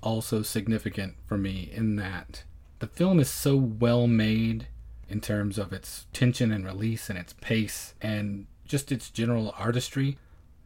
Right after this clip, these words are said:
that this doesn't feel like formula. We mentioned how it establishes certain genre tropes, but when you're the pioneer, when you're the first one,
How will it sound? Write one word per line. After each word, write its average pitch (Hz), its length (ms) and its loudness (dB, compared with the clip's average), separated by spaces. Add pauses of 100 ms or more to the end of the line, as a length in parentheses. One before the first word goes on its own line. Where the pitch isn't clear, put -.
(120)
that 113 360 -2 (300)
this 131 260 2
doesn't 131 400 6
feel 135 300 8
like 123 280 4
formula. 107 600 0 (520)
We 131 120 8
mentioned 135 380 8
how 113 320 4
it 110 80 2
establishes 127 640 2
certain 120 360 4
genre 127 440 8
tropes, - 640 -6 (540)
but 127 140 2
when 175 180 8
you're 160 180 8
the 131 100 6
pioneer, 131 640 6
when 131 180 6
you're 131 120 8
the 113 120 2
first 139 400 6
one, 123 420 4